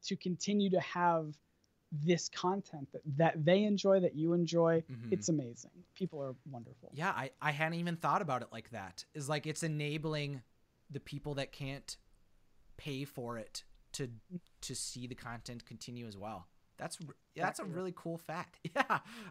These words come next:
Speaker 2: <laughs> So over, over this long stretch of making content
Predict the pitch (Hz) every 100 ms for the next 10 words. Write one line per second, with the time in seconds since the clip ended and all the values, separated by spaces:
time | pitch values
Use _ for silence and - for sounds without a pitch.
0 | 214 - 226 208 - - - - - -
1 | - - - _ _ _ _ _ _ -
2 | - - - - - - - _ _ _
3 | - - - 240 226 214 - _ _ _
4 | _ _ _ _ _ - 220 302 311 277
5 | - 180 214 240 202 190 - 151 151 151
6 | 165 165 - 160 - 151 131 139 - 131
7 | - 123 120 - 135 123 -